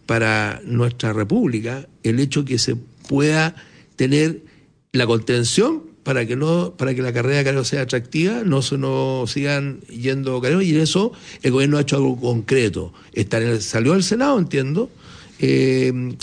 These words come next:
todo esta, este paquete de medidas, eh, de, de incentivos económicos. Hay que, vamos a estar muy atentos nosotros en el presupuesto, en la discusión del presupuesto que ya pronto se va a iniciar, para identificar cuáles son las cuestiones más estratégicas que necesitan estas instituciones.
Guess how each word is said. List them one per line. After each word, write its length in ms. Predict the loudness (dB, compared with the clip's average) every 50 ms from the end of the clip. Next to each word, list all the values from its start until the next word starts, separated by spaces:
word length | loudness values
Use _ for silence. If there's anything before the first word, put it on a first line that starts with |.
| -12 -12 -6 -2
todo 140 | 0 2 2
esta, 280 | 2 0 -2 -4 -2 -2
este 220 | -2 -2 -2 -2
paquete 400 | -2 -2 -2 -2 -2 -2 0 0
de 180 | 0 2 2 2
medidas, 400 | 2 2 2 2 2 2 0 -2 -6 -12 -20 -20 -10 -6
eh, 200 | -4 -4 -2 -4
de, 260 | -6 -6 -6 -6 -8 -8
de 140 | -4 -2 0
incentivos 840 | 0 0 2 2 0 0 0 -2 0 2 4 4 4 4 2 2 0
económicos. 680 | 0 0 0 0 2 2 2 0 -2 -4 -4 -6 -8 -8 -12 -20 -20 -20 -20 -20 _ _ _ -2
Hay 120 | 0 0
que, 160 | 0 0 0 0
vamos 200 | 0 0 0 0
a 40 |
estar 140 | 2 2 2
muy 180 | 4 4 4 4
atentos 400 | 2 2 2 0 0 0 0 0
nosotros 340 | 2 0 0 0 0 0 0
en 80 | 0
el 40 | 0
presupuesto, 540 | -2 -4 -2 -2 0 2 2 2 2 2 0
en 40 | 0
la 60 | 0
discusión 240 | 0 0 0 0 0
del 100 | 0 0
presupuesto 560 | 0 -2 -2 -2 0 0 0 0 0 -2 -2
que 120 | -2 0
ya 160 | 0 0 0
pronto 260 | 0 0 -2 -2 -2 -4
se 120 | -2 -2
va 40 | 0
a 40 | 0
iniciar, 440 | 2 0 2 2 2 0 0 0 -4 -8 -16 -20 -20 -20 -20 -20 -20 -8 -2
para 340 | 0 2 2 2 0 0 0
identificar 500 | 2 2 2 0 0 0 0 2 2 2
cuáles 300 | 2 2 2 2 2 2
son 200 | 0 0 0 0
las 80 | 0 0
cuestiones 380 | -2 -4 -2 -2 0 0 2 2
más 320 | 2 2 2 2 0 0
estratégicas 600 | 0 -2 -2 0 0 0 0 0 0 0 -2 -2
que 80 | -2 -2
necesitan 580 | -2 -2 -4 -2 -2 0 0 0 -2 -4 -4 -6
estas 200 | -8 -6 -6 -8
instituciones. 640 | -8 -8 -8 -8 -6 -4 -4 -4 -4 -6 -8 -10